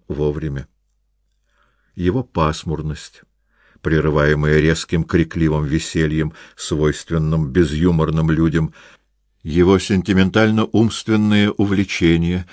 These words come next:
его чистота, которая сильно отдавала бы трусостью чувств, кабы не болезненная изысканность их толкования, его ощущение Германии,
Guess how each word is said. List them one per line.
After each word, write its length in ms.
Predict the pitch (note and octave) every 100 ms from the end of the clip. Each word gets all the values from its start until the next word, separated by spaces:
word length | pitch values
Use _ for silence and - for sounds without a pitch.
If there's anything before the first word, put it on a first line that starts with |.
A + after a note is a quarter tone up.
| - -
его 320 | F#2+ F#2 G#2
чистота, 760 | - A#2 - - A2 - G2 G2+
которая 500 | G#2+ G2 G2+ F#2+ F#2+
сильно 440 | - G2+ F#2 F#2+
отдавала 540 | F2+ E2 F2+ F#2+ F#2 E2+
бы 120 | F2+
трусостью 840 | - F#2+ G2 - F#2+ - F2+ F2+
чувств, 580 | - G2 A2+ - - -
кабы 420 | F#2 E2 F2+ F2+ F#2+
не 120 | F2+
болезненная 840 | E2 F2 F#2 E2 F2+ F2+ F2+ F2+ F2+
изысканность 960 | G2 D#2+ F2+ - - F2 F2 E2 -
их 140 | F2 -
толкования, 800 | F#2 F2 G2 E2+ E2+ E2+ E2 - - - -
его 320 | G#2 G#2 A2+
ощущение 800 | A2 - G#2 - A2+ A2 G#2 G#2
Германии, 840 | F2+ A#2 F#2 D#2 F#2 F2 F2 E2+